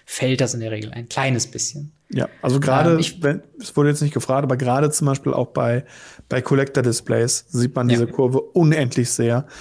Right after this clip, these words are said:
Speaker 2: wie die am Anfang immer so bei zweihundertfünfzig bis zweihundert anfangen und am, zwischendurch dann halt jetzt für hundertsechzig, hundertfünfzig Euro
Speaker 1: Mhm.
Speaker 2: rausgeknallt werden,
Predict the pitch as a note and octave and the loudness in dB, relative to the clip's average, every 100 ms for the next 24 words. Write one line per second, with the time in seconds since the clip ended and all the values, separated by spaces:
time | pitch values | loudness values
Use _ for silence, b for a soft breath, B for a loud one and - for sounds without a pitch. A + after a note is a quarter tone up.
0 | B - D3 C#3+ C#3+ C#3+ D3+ D3+ D#3 F3 | B -2 2 4 4 2 2 0 2 2
1 | F3+ D#3 D3 D3 C3+ C#3+ _ - - D3+ | 4 2 2 2 2 -2 _ -4 0 2
2 | E3+ C#3 - F3+ F#3 D#3 D3+ C3 - C#3 | 2 2 2 0 0 -4 -2 -2 -2 0
3 | D3 E3 E3+ C3+ C#3+ B2+ - C#3 D#3 B | 4 4 4 0 -2 -2 -2 -4 -4 B
4 | B B - D#3 C3+ C#3 - - - - | B B -4 0 2 0 -6 -18 -10 -2
5 | D#3+ D3+ D3+ D#3+ D3+ B2 B2+ A#2+ A#2 - | 4 6 6 4 4 2 2 0 -2 -2
6 | C3 D3+ D3 A#2 C3+ C#3 - A2+ - C#3+ | 2 4 4 2 0 -2 -4 -6 -2 0
7 | C3 B2+ - E3+ E3+ - - - C#3 C#3+ | 0 -2 -4 -4 -4 -4 -8 -2 4 6
8 | B2+ A#2 - - A#2+ A#2 | 6 2 -4 -6 -4 -2